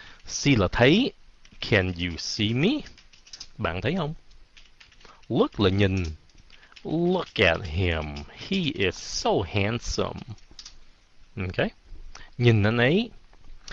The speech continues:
Watch là coi, chăm chú hoặc là canh. Đó, hoặc là canh. Ờ, can you watch the baby for me?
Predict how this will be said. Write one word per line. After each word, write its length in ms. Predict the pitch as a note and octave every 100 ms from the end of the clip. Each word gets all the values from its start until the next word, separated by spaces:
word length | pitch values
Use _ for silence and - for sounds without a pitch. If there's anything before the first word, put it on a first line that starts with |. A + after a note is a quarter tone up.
| - - -
Watch 680 | G2+ C#3 A3+ - - - - - G2
là 100 | E2+ -
coi, 480 | C3+ C3+ C3 A2+ F2+ - - -
chăm 240 | C3 B2+
chú 300 | A2 C#3+ G3+ -
hoặc 160 | - F#2
là 120 | E2+
canh. 380 | - A#2 B2 A#2 F2 - - - -
Đó, 240 | G2+ D3
hoặc 160 | A2 F2+
là 220 | G2 E2+
canh. 240 | - A#2+ A#2+ G#2+ - - - - - - - - - - -
Ờ, 480 | - G#2 G#2 G#2 G2 - - - -
can 440 | A#2+ A2+ G#2 G2
you 440 | F#2 G2 G2+ G2+ F#2
watch 680 | F2 F2+ F2+ F#2+ - - -
the 160 | - E2 D#2+ E2
baby 540 | F2+ F#2+ G#2 A#2 D3 E3+ - _ -
for 180 | D3 D#3
me? 260 | E3+ A3+